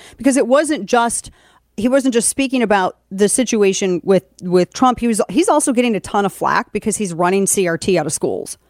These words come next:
So he was fielding a ton of questions about this, and people have been asking him, "Well, uh, you know, are parents,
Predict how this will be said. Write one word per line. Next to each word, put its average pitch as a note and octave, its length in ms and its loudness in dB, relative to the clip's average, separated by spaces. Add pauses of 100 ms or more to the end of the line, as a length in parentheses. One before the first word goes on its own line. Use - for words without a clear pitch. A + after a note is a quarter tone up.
(320)
So A#3 340 0
he C#4+ 200 0
was C4+ 240 -4
fielding B3+ 360 2
a F#3+ 60 -2
ton G#3 200 -2
of F#3 60 -4
questions G#3+ 380 -2
about E3+ 220 -4
this, F3 160 -2
and G3 100 -6
people A#3 280 2
have G#3 100 -2
been F#3+ 140 0
asking G3+ 400 0
him, F3+ 160 2
"Well, E3+ 360 2 (320)
uh, F#3+ 220 2
you A3+ 80 2
know, G3 140 2
are E3 120 2
parents, F#3+ 560 0